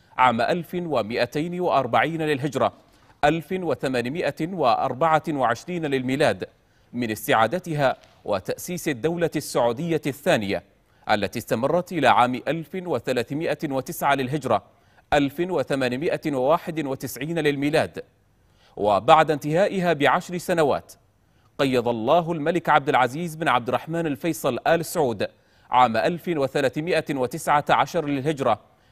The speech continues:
ألف وتسعمائة واثنين للميلاد، ليؤسس الدولة السعودية الثالثة ويوحدها باسم المملكة العربية السعودية.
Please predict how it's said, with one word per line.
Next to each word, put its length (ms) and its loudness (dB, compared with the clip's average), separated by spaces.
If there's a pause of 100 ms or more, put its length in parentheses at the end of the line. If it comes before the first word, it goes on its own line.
(180)
ألف 280 0
وتسعمائة 800 -2
واثنين 540 -2
للميلاد، 560 0 (440)
ليؤسس 560 -4
الدولة 460 0
السعودية 760 0
الثالثة 580 0 (400)
ويوحدها 800 0
باسم 340 -6
المملكة 640 -2
العربية 640 0
السعودية. 640 0